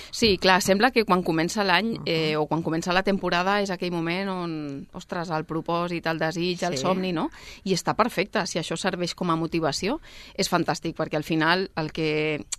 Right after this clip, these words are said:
Speaker 1: d'alguna manera, els que ens dediquem a, al tema de l'activitat
Speaker 2: Sí.
Speaker 1: física, a la salut, el que volem és això, no? Instaurar,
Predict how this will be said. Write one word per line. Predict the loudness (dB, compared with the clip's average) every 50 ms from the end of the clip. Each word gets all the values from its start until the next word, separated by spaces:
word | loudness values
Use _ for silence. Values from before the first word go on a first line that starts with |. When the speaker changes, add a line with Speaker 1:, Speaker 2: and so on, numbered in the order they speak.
| -12 -14 _ -20 -16 -10
Speaker 1:
d'alguna | 0 2 2 4 6 6 6
manera, | 6 6 6 6 4
els | 4 2 2
que | 0
ens | 4 4
dediquem | 4 4 4 6 6 6 6 6 4 2 2 2
a, | 2 2 2
al | 2 0 0
tema | 0 -2 0 0
de | 2
l'activitat | 0 0 -2 -2 -4 -2 -2 -4 -2
Speaker 2:
Sí. | 0
Speaker 1:
física, | -2 0 0 0 0 2
a | 2
la | 2 0
salut, | 0 0 0 0 0 -2 -4 -14 -20 -20 -18 -14 0 2
el | 2 4
que | 6 4
volem | 4 4 2 2 0 0
és |
això, | 0 -2 -2 0 -2 0 0
no? | 0 -2 -2
Instaurar, | -2 -4 -2 -2 0 2 2 0 0